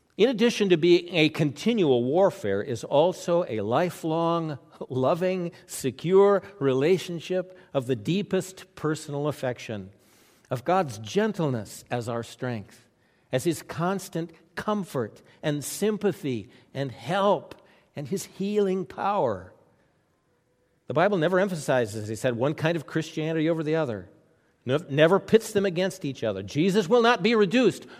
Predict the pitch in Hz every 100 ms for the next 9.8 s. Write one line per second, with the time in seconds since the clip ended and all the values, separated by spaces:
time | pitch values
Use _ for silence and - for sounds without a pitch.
0 | - 185 160 185 208 220 220 196 196 202
1 | 190 220 208 196 170 180 120 98 - _
2 | _ _ 202 175 247 214 160 226 247 214
3 | 180 147 135 117 165 196 190 185 165 -
4 | - 151 139 - - - 160 165 - -
5 | 190 185 127 95 107 - _ _ _ _
6 | _ _ _ - - 180 160 175 - -
7 | 175 165 139 - - _ - 202 202 151
8 | 143 143 160 - - 151 156 160 143 101
9 | 107 - _ - 147 147 143